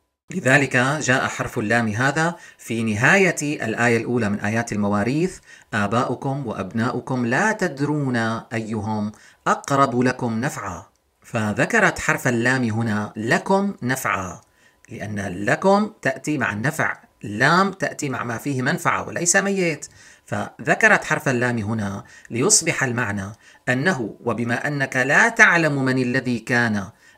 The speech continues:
أكثر نفعا للمتوفى في حال حياته"، بما أنه لم يكتب وصيته ولم ينحاز فيها لمن كان ضعيفا أو لمن كان محسنا له أكثر،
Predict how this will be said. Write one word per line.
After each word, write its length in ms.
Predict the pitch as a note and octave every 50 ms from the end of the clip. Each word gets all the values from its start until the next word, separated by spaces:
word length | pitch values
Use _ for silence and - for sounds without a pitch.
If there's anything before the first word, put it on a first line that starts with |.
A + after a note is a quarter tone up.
| _ _ -
أكثر 560 | G#3+ A3+ - - - - E3 D3+ C#3+ C#3 C3+
نفعا 380 | C#3 D3 - - B2+ A2 A2
للمتوفى 1000 | A2 G#2 G2+ A#2 A#2+ A#2+ A#2 A2 - A#2+ G#2+ A2 G#2 - - - G#2 G2 G2 G2+ - - - - - _ _ -
في 200 | - - B2 A#2
حال 340 | - - C3 C#3 D3 C#3 C3
حياته"، 800 | - - B2 B2+ A#2+ A2+ - - G#2 F#2+ F#2+ G2+ G2 F#2+ - - _ _ _ - _ _
بما 240 | - - G#2 A2 -
أنه 260 | A#2 A#2 B2 A2+ C3
لم 140 | D#3 G3 A3
يكتب 300 | G#3+ G#3 G#3 - - C#3+
وصيته 600 | C#3+ C#3 - D3 C#3 C#3+ C#3 - B2 A#2 B2+ - - _ _ _ _ - _ _ _ _
ولم 300 | C3 B2 C3 F3 A3 A3
ينحاز 680 | G#3 G3 F3+ D3+ - - F3+ - C#3 D#3 D3 - -
فيها 540 | - - C#3+ C3+ C3 A2 G#2+ G#2+ G#2+ A#2+ B2+ - - - - _ _
لمن 320 | B2+ A#2+ B2+ B2 B2 A#2+
كان 460 | A#2 - D3+ D#3 D3+ C#3 B2 A2 G#2+ G#2+ - _
ضعيفا 600 | G#2+ G#2+ G#2+ G2+ A2+ C3+ C#3 - D3+ C#3+ C#3+ D#3 E3 - _ - _ _ _ -
أو 140 | E3 G3
لمن 260 | F#3 E3+ D#3 D3+ D3 C#3
كان 480 | - E3 E3 E3+ E3+ E3+ E3 E3+ E3 -
محسنا 580 | C#3 D3+ G#3 A#3 - - - - F#3 F#3 F3+ F3
له 420 | E3 D#3+ - B3 A#3 G#3+ F3 -
أكثر، 320 | C#3+ - - - A#2+ G2+